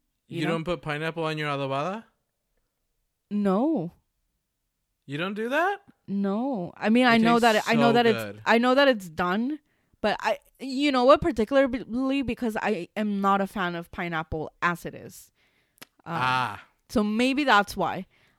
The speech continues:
Speaker 2: I
Speaker 1: Um,
Speaker 2: think that's your issue. <laughs>
Speaker 1: I think so. Yeah. Uh,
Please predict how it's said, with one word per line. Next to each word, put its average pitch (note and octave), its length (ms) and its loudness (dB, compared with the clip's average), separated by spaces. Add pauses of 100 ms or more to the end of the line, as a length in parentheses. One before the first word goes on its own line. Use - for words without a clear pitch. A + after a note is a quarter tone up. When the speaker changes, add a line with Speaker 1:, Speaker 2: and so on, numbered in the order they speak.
Speaker 2:
I F3+ 280 2
Speaker 1:
Um, C#3+ 80 -6
Speaker 2:
think D#3 180 -4
that's C3 240 -2
your A#2+ 120 -2
issue. A#2+ 240 -8 (320)
<laughs> G#3+ 300 -6
Speaker 1:
I B3+ 140 8
think A#3+ 320 2
so. G3 280 2
Yeah. G3 360 6 (400)
Uh, G3+ 360 4